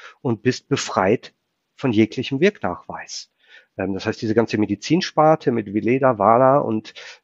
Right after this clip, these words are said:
ganz populär mit Krebstherapie zum Beispiel aus Mistelessenzen, ähm, die braucht keinen Wirknachweis. Und,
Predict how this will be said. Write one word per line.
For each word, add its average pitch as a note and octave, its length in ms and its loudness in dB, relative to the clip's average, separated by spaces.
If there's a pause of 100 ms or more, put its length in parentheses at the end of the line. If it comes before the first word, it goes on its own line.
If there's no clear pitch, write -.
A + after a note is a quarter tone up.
(240)
ganz A#2 340 -4
populär A#2 540 -2
mit A2 180 -4
Krebstherapie C#3+ 720 -2
zum C3+ 160 -6
Beispiel B2+ 320 -6
aus - 160 -8
Mistelessenzen, C3+ 1080 -6 (500)
ähm, A2+ 440 2 (960)
die B2 440 -6
braucht F#2+ 380 -4
keinen B2+ 240 0
Wirknachweis. F2+ 800 -4
Und, A2 300 -8